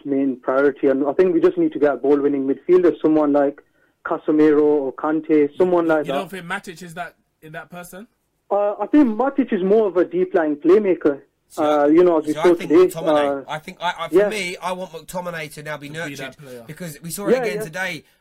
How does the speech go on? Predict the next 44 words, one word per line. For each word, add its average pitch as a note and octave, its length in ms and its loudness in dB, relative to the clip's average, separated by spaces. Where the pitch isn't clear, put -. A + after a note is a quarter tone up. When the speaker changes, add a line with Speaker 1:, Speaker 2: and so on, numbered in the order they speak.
Speaker 3:
breaking F#3+ 340 -10
up F#3 160 -10
play, F3 320 -12
great E3 500 -16
tackles, E3+ 580 -12
amazing E3 520 -12
energy. C#3+ 480 -16
Speaker 1:
Yeah. F#3 160 2
Speaker 3:
And F3+ 100 -8
I'd G3 120 -10
say A3 80 -6
he's G3 100 -4
Speaker 1:
I G#3 40 -2
mean, A#3+ 140 2
Speaker 3:
better G#3+ 120 -2
on C4+ 80 2
the B3+ 60 -2
ball B3 80 2
Speaker 1:
someone G#3+ 260 -2
Speaker 3:
than, F#3+ 100 -8
and F#3+ 180 -8
Herrera F3+ 520 -10
is. F#3 260 -12
Speaker 2:
Yeah, - 60 -20
hundred D#3+ 240 -16
percent. - 240 -16
Speaker 3:
And F#3+ 100 -6
he's, G3 120 -10
Speaker 1:
Yeah. G#3 140 2
Speaker 3:
and, A#3 120 -4
and F#3+ 140 -10
he's G3+ 80 -10
only G#3+ 120 -10
twenty-one. F3 480 -12
I, - 60 -20
I - 20 -20
think F3+ 160 -16
he's, F#3 100 -12
Speaker 1:
Yeah, A4+ 120 2
Speaker 3:
he's - 100 -8
Speaker 1:
I B3 40 -4
Speaker 3:
the A#3+ 60 -6
Speaker 1:
mean, C4+ 80 -4
Speaker 3:
one. G3 340 -10